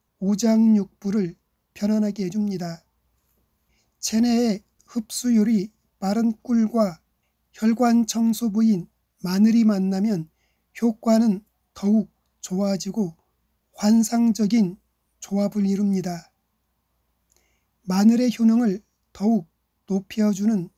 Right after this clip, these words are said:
꿀은 마늘과 찰떡궁합으로 시너지 효과를 나타내게 해주는데, 마늘과 꿀을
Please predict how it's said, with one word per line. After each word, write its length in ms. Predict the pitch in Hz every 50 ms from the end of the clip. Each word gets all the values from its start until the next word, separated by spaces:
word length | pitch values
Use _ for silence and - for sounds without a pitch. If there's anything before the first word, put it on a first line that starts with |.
| _ _ _ _
꿀은 400 | - 233 214 233 233 196 165 160 _ _ _ _ _ _ _ _ _ _
마늘과 720 | - 190 175 190 202 208 208 220 220 214 247 220 196 180 208 _ _ _ _ _
찰떡궁합으로 1160 | - - - 220 233 220 - - 240 240 220 _ - - 208 208 208 202 190 202 220 202 170 160 _ _ _ _ _ _ _ _ _ _ _ _ _ _ _ _ -
시너지 500 | - - 247 247 247 247 233 202 247 226
효과를 480 | 214 208 - - 202 202 220 196 170 180 _ _ _ _ _ _ _ _ -
나타내게 560 | 180 180 196 - - 202 214 214 190 214 214
해주는데, 600 | 185 180 - 202 190 180 185 180 208 185 165 165 _ _ _ _ _ _ _ _
마늘과 600 | - 185 190 202 214 220 233 226 - 233 233 220
꿀을 420 | _ - 220 214 240 214 180 196